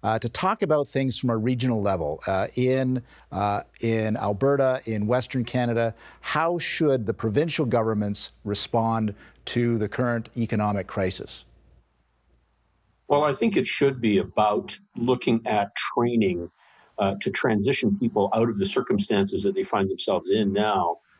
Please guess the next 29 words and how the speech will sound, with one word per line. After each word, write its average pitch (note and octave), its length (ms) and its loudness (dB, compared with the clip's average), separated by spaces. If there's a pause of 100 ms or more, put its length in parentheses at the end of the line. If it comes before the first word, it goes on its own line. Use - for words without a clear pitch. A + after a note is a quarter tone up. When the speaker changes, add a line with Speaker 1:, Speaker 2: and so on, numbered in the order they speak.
(140)
Speaker 2:
for A#2+ 140 0
jobs B2+ 480 2
that G#2 100 2
are G2+ 140 4
actually A2+ 280 0
demanded F#2+ 720 2
in F#2+ 200 0
the F#2+ 60 2
marketplace. F2+ 760 -2
And F2 160 -2
so F#2+ 340 0 (800)
that, G#2+ 400 0
uh, F#2+ 360 2
every A#2 240 2
province A2 420 0
should G2+ 160 -2
be G2+ 60 2
looking G2 320 0
very G2+ 240 2
carefully G2 720 0 (400)
at, F2+ 260 -2 (120)
uh, F2+ 260 2
you F#2+ 160 0
know, F#2 160 2
their, F2 280 0
uh, E2+ 500 -6 (240)
labor A2 260 2
market G2+ 400 0
information A2+ 760 0